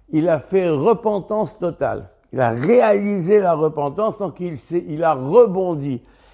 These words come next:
Et c'est, c'est pour ça que Yehuda, la force de Yehuda, c'est de reconnaître le, le Hémet, la vérité.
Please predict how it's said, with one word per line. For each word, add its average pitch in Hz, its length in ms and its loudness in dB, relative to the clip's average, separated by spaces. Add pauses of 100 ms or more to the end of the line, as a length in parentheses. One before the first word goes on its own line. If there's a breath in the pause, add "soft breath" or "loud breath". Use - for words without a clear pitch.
(120)
Et 131 100 -4
c'est, 160 220 -4
c'est - 180 -8
pour 151 160 -6
ça 214 160 -2
que 170 160 -2
Yehuda, 196 800 4 (300 loud breath)
la 151 180 4
force 202 460 2
de 175 100 0
Yehuda, 160 400 -2
c'est 180 120 -8
de 170 100 -10
reconnaître 185 580 -10
le, 180 280 -12
le 190 200 -6
Hémet, 214 320 -10
la 147 100 -4
vérité. 165 540 -6